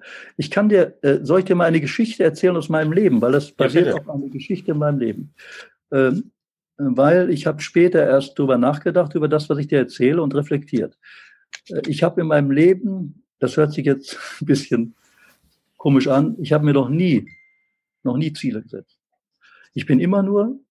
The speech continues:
Speaker 1: meinem Gefühl und meiner Begeisterung zu mir, weil ich mich gespürt habe, nachgegangen. Äh, ein Beispiel dafür ist,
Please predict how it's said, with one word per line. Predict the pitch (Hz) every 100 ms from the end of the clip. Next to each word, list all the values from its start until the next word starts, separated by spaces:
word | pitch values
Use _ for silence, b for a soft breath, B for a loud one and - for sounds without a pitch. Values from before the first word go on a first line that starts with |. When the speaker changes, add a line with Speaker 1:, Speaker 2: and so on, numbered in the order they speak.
| -
Speaker 1:
meinem | 175 135
Gefühl | 127 - 190
und | 190
meiner | 156 156
Begeisterung | 151 143 135 143 180 - 131 143 170 _ _ _
zu | - 123
mir, | 139 190 139
weil | 113
ich | 113
mich | 143 139
gespürt | - - 156 151
habe, | 135
nachgegangen. | 123 120 - - - 143 B B B B B B B
Äh, | - 143
ein | 147 135
Beispiel | 147 190 - 185
dafür | 175 170 180 175
ist, | 160 151